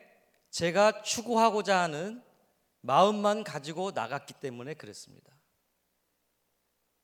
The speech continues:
그래서 하나님께서 그 얘기 하시는 것 같아요. "어때? 내 계획 때문에 내 계획대로 나가보니 잘 되었니?" 하는 그런 물음이 저에게 지금도 계속 여운이 남습니다.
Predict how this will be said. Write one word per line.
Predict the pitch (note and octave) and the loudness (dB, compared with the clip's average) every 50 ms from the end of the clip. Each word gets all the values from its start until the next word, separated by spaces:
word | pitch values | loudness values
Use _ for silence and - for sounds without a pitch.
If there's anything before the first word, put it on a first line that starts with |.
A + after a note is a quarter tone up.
| _ _ _ _ _ _ _ _ _ _ _ _ | _ _ _ _ _ _ _ _ _ _ _ _
그래서 | - E3+ F3+ F#3+ G#3+ | -6 -4 -2 0 2
하나님께서 | G#3 G#3 G#3 G3+ G3+ G#3 F#3+ - G#3+ E3+ | 2 2 2 0 -2 -4 -6 -6 -6 -8
그 | - - F3 | -6 -2 -2
얘기 | G3 G3+ F#3 F#3 | 0 0 2 2
하시는 | E3+ D#3 - D3+ C#3 C3+ | 0 0 -2 -4 -10 -10
것 | B2 A#2+ | -10 -10
같아요. | G#2+ G#2+ G2+ - - F#2 F2 F#2 _ _ _ _ _ _ | -10 -12 -12 -14 -16 -20 -20 -20 _ _ _ _ _ _
"어때? | - D3+ D#3 D#3 - D3 A2+ F#2 - - - - _ _ | -2 -2 0 0 0 -2 -2 -4 -6 -14 -20 -20 _ _
내 | - C#3+ C#3+ D#3+ F#3+ G3+ G#3 A3 | -12 -4 0 2 4 4 4 2
계획 | G#3+ - F#3 G3 G3+ G3+ G3+ - | 2 2 2 4 4 2 2 0
때문에 | G3+ F#3+ F#3 F3 E3+ E3+ F3 F3+ D#3+ A#2 F#2 - - - _ - | -2 -2 0 -2 -2 0 0 0 0 -2 -6 -8 -14 -20 _ -4
내 | C#3 D#3+ F#3+ G#3 G#3+ | 0 4 6 6 4
계획대로 | - - F3 F#3 F#3+ F3+ F#3 - F#3 F3 | 4 2 2 2 2 0 -2 -4 -4 0
나가보니 | D3 D3+ D3 D3+ E3 D#3+ B2+ B2+ C3+ C#3+ D3+ C3+ A2 | 4 4 6 6 6 4 2 0 -4 -6 -6 -6 -8
잘 | - - - D#3+ E3+ | -8 -6 -6 -6 -6
되었니?" | - C#3 C3+ C3+ C#3+ C#3+ D#3+ F3+ G3+ G#3 A3 - _ _ _ _ _ _ _ | -6 -4 -4 -4 -4 -4 -6 -6 -8 -8 -10 -14 _ _ _ _ _ _ _
하는 | - C#3 C#3+ D3 C3+ - | -10 -8 -8 -8 -8 -8
그런 | - D3+ D#3+ E3+ | -6 -6 -6 -4
물음이 | E3 C#3 C3+ C3 B2+ B2+ B2 A2+ | -6 -6 -6 -6 -8 -8 -8 -10
저에게 | - A2+ G#2+ A2 A#2+ A2+ | -10 -10 -10 -10 -10 -10
지금도 | G#2+ - - D3 D#3 F#3+ F3 D#3+ D#3+ | -8 -8 -8 -6 -6 -8 -8 -10 -10
계속 | D#3 C#3+ D3+ D3+ D3 D3 - D3 B2 - _ _ _ _ _ _ _ _ | -12 -12 -12 -10 -10 -10 -10 -10 -12 -14 _ _ _ _ _ _ _ _
여운이 | - A2 A#2 A#2 A#2 A#2 G#2 | -10 -8 -8 -8 -10 -10 -12
남습니다. | G2+ F#2 F#2+ - - - - - - _ | -14 -14 -16 -18 -20 -20 -20 -20 -20 _